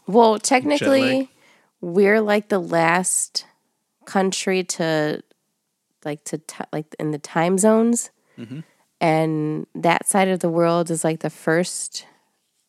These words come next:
Speaker 1: in the time zones. So when it's, like, it's already the next day over there.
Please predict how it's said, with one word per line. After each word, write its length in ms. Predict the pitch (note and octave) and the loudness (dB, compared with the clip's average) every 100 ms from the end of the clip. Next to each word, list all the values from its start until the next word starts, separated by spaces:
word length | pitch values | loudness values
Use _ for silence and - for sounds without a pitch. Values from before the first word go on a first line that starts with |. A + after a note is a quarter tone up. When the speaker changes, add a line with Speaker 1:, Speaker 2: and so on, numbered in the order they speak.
| _ _ _ | _ _ _
Speaker 1:
in 140 | G3+ G3+ | -2 0
the 100 | G3+ | 0
time 300 | - G#3+ G#3+ | 0 0 2
zones. 640 | A3 G#3+ A3 G#3+ - - _ _ _ _ _ _ _ | 2 2 0 -4 -10 -14 _ _ _ _ _ _ _
So 360 | - - F3 F3 | -4 2 4 4
when 300 | E3 F3+ F#3 | 4 4 4
it's, 640 | F3+ E3+ - - - - _ _ _ _ _ _ _ _ _ _ _ _ | 2 0 -2 -2 -2 -10 _ _ _ _ _ _ _ _ _ _ _ _
like, 160 | F#3 F#3 | 2 4
it's 160 | G#3 B3+ | 4 6
already 800 | A3 G3+ G3 F#3+ F3+ E3+ F3 - _ _ _ _ _ _ _ _ _ _ _ _ _ - | 4 4 2 2 0 0 -4 -8 _ _ _ _ _ _ _ _ _ _ _ _ _ 0
the 80 | |
next 320 | F#3+ F3+ - F3+ | 4 4 2 2
day 300 | E3+ D#3+ C#3+ | 4 4 2
over 200 | C3 B2 | -4 -8
there. 360 | A#2+ B2+ D#3 | -10 -12 -14